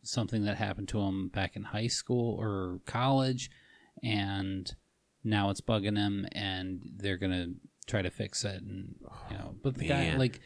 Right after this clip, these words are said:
Speaker 1: <sighs> he seems like he's, to me, he's hurt all the time, and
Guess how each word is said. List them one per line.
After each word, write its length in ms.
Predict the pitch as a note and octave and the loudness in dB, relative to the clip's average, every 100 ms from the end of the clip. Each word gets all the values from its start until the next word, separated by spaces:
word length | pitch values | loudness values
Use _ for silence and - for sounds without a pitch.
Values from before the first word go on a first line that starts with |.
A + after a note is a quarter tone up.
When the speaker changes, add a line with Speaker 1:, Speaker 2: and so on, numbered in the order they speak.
| - - _ _ _ _ _ _ _ - | -20 -20 _ _ _ _ _ _ _ -4
Speaker 1:
<sighs> 560 | - - - - - | 0 0 -2 -10 -10
he 120 | - G#2+ | -4 -2
seems 300 | - B2+ A2 | 2 2 2
like 160 | A2 | 0
he's, 560 | - G#2 F#2+ - - - _ - | 0 0 0 -4 -6 -8 _ 0
to 100 | B2 | 6
me, 300 | B2 D3 B2 | 8 10 8
he's 120 | G2 | 6
hurt 320 | - A#2 A2 | 4 4 6
all 160 | G2+ G#2 | 4 4
the 80 | |
time, 420 | F#2 A#2 A2+ G#2 F#2+ | 4 2 4 2 2
and 200 | F#2 | -2